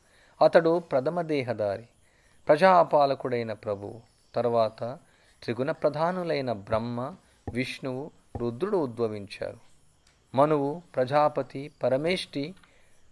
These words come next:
ప్రాచేతసుడు, ప్రాక్ దీర్ఘం ఉంది ఇక్కడ, ఎవరు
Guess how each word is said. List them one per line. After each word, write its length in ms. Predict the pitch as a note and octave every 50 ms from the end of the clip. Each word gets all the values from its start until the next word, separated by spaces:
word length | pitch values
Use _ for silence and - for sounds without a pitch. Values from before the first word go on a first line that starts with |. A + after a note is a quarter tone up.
| _ _ _ _ _ _ _ _ _ -
ప్రాచేతసుడు, 920 | C#3+ C#3 C#3 D#3 E3 - - G#3 G#3+ G#3+ - G3 D#3+ - - A#2+ G#2 G2 G2+ - _ _ _ _ _ _ _ - _ _ _ _ _ _ _ _ _ _ _ _ _ _ _ _ _ _ _ G#2+ G#2 _ _ _ _ _ _ _ _ _ _ _ _ _ _ _ _ _ _ _ _ _ _
ప్రాక్ 240 | - A#2+ C3 C3+ A#2+ G#2+
దీర్ఘం 200 | A2 B2 C3 A#2+ G#2 G#2
ఉంది 140 | G#2 G2+ G2+
ఇక్కడ, 140 | - _ _ _ _ _ _ _ _ _ - - _ _ _ _ _ _ _ _ _ _ _ _ _ _ - A2 A2
ఎవరు 180 | A2 A2 A2+